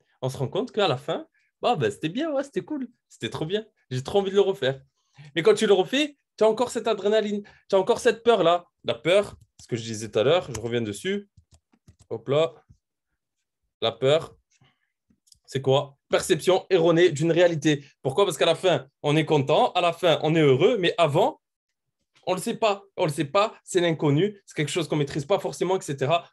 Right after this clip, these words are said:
On a peur du jugement des autres, du regard des autres, ou d'un tas de raisons qui, en fait, n'a pas lieu d'être. On a peur parce qu'on se concentre pas aussi sur le message qu'on a à faire passer. On a peur parce qu'on se concentre pas aussi sur le nombre de personnes qu'on peut aider.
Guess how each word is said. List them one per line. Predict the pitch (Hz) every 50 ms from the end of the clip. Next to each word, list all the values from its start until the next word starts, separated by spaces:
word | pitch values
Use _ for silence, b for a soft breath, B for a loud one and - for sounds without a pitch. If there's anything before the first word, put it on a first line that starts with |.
| _ -
On | - 143 147
a | 139 131
peur | 135 156 - 147 147 - - -
du | 143 123 127
jugement | 123 - - 156 147 135
des | 127 139 127 117
autres, | 117 120 - - B B B B
du | 139
regard | 131 135 135 143 135 139
des | 135 131 - -
autres, | - 151 - B B B B
ou | 131
d'un | 131 131 135 135
tas | 135 - 190 180
de | 151 127
raisons | 123 143 135 131 151 156 147 151 B B B B -
qui, | - 143 139 139 143
en | 135
fait, | 135 156 160 156 -
n'a | 139 117
pas | - - 196 208
lieu | 185 165 170 151
d'être. | 135 127 123 151 147 - - -
On | 147 139
a | 131
peur | 135 139 175 196 202 -
parce | 143 131 -
qu'on | 156 143
se | -
concentre | - 143 135 160 151 139 - -
pas | 185 165
aussi | 151 139 139 190 170 139 B B B
sur | B - - 175
le | 190 190
message | 190 190 180 175 - 233 247 247
qu'on | - 202 190
a | 175
à | 160 147
faire | - 156 - -
passer. | 139 131 131 - 135 135 135 B B B B -
On | 127
a | 127 123
peur | 139 143 147
parce | 151 156 147
qu'on | - 151
se | 143 -
concentre | 151 139 135 147 135 135 -
pas | - 165
aussi | 165 - - 160
sur | - 151
le | 147 143
nombre | 156 165 160 151
de | 147
personnes | 139 156 147 - 254 247 -
qu'on | 220 202
peut | - 220 214
aider. | 180 196 214 208